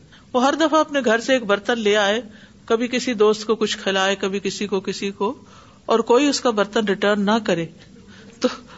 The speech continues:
اس کا تو گھر خالی ہو جائے گا۔ ہاں؟ کہنے کو کیا، ایک چھوٹا سا ڈونگا ہی تو ہے، ایک چھوٹی سی پلیٹ ہی تو ہے، کیا فرق پڑتا ہے؟ نہیں، جو چیز آپ کی نہیں وہ آپ کی نہیں، اس کو آپ الگ کر دیں کہ یہ میری نہیں، پتہ نہیں جس کی بھی ہے،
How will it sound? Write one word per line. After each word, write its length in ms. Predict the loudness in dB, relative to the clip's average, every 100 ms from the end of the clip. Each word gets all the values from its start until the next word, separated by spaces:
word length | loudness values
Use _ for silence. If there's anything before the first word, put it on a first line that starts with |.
| -10 -4
اس 220 | -2 0
کا 100 | 0
تو 120 | 0
گھر 220 | 0 0
خالی 340 | 0 0 2 2
ہو 80 |
جائے 220 | 2 0 -2
گا۔ 100 | -8 -16 -20 -12
ہاں؟ 440 | -10 -10 -18 -8 0
کہنے 260 | 2 2
کو 140 | -2 0
کیا، 160 | 2 0 2
ایک 160 | 0
چھوٹا 240 | 2 2 4
سا 120 | 2
ڈونگا 300 | 2 2 0
ہی 80 | 0
تو 180 | -4 -6
ہے، 240 | -6 -8 -8 -2
ایک 160 | -2
چھوٹی 260 | 0 -2 -2
سی 120 | -8
پلیٹ 340 | 0 2 2
ہی 60 | 0
تو 160 | -4 -4
ہے، 120 | -2
کیا 200 | 0 0
فرق 280 | 0 -4 -4
پڑتا 260 | -4 -4
ہے؟ 60 | -6 -8 -20 -20 -20 -20 -12 -2
نہیں، 140 | 0
جو 160 | 4 2
چیز 240 | 4 4
آپ 300 | 4 2 0
کی 80 | -2
نہیں 160 | 0 0
وہ 160 | 2
آپ 260 | 2 2 -2
کی 80 | -2
نہیں، 140 | -2
اس 180 | -4 -2
کو 100 | 2
آپ 240 | 4 4
الگ 240 | 0 0 2
کر 160 | 0
دیں 120 | -2 -10 -14 -20 -20 -20 -20 -20 -12
کہ 80 | -2
یہ 120 | 0
میری 280 | 4 4 4
نہیں، 160 | 0 -2
پتہ 220 | 0 -2
نہیں 160 | -2 -4
جس 180 | -4
کی 100 | -2
بھی 200 | 0 2
ہے، 120 | 0